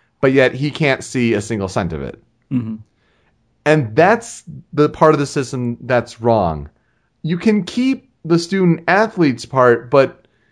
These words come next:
Speaker 1: something about the distribution of the money has to change, and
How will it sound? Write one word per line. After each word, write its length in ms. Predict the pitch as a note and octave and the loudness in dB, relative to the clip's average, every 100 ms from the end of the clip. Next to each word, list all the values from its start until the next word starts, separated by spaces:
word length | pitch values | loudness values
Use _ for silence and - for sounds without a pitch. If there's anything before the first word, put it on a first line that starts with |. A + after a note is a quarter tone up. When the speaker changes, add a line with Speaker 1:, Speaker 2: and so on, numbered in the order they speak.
| _ _ _ | _ _ _
Speaker 1:
something 480 | - - A3+ B3 B3+ | -6 0 0 0 0
about 600 | F3+ D#3 F3 D#3 - B2+ | 2 6 6 4 0 -8
the 100 | C3 | -4
distribution 640 | C3 D#3+ - C3+ C#3 B2+ B2+ | -2 -4 -4 -2 -2 -2 -2
of 140 | C3 | 0
the 80 | B2 | 2
money 440 | B2+ C#3 B2+ A#2+ | 4 4 4 0
has 380 | - C#3 B2 A#2 | -2 0 0 0
to 120 | - | -8
change, 500 | A2 - G#2 G2+ G2 | -8 -2 0 0 -4
and 380 | - A#2 A2 G#2 | -2 -2 -2 -4